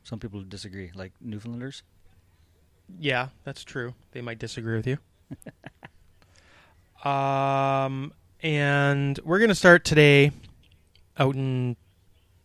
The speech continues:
Speaker 2: Edmonton, where Chicago's playing Vegas
Speaker 1: Uh-huh.
Speaker 2: <laughs> currently. What's
Speaker 1: Yep.
Speaker 2: the score do you have there?
Speaker 1: Two to one.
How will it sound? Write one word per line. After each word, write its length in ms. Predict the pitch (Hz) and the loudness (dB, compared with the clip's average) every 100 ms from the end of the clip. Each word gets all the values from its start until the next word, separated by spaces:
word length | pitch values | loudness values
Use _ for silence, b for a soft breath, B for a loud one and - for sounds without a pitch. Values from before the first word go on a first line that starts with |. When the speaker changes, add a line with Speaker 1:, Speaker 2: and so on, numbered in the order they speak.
| _ _ _ _ _ _ - | _ _ _ _ _ _ -4
Speaker 2:
Edmonton, 500 | 123 120 123 127 - - | -2 0 0 -2 -2 -8
where 120 | - 120 | -2 -2
Chicago's 460 | - 131 123 123 | 0 2 2 0
playing 260 | - 127 120 | -2 -4 -2
Vegas 480 | 117 110 131 - - | -4 -4 -6 -6 -8
Speaker 1:
Uh-huh. 180 | 113 156 - | -6 -6 -8
Speaker 2:
<laughs> 120 | _ | _
currently. 400 | - 131 120 147 - - | -2 0 0 -6 -6 -8
What's 140 | 196 | -6
Speaker 1:
Yep. 20 | 214 | -4
Speaker 2:
the 40 | |
score 220 | - 180 | -2 0
do 60 | 127 | 0
you 60 | |
have 160 | 113 101 | -6 -14
there? 100 | 107 | -6
Speaker 1:
Two 80 | 151 | -2
to 60 | 135 | -2
one. 140 | 95 | -4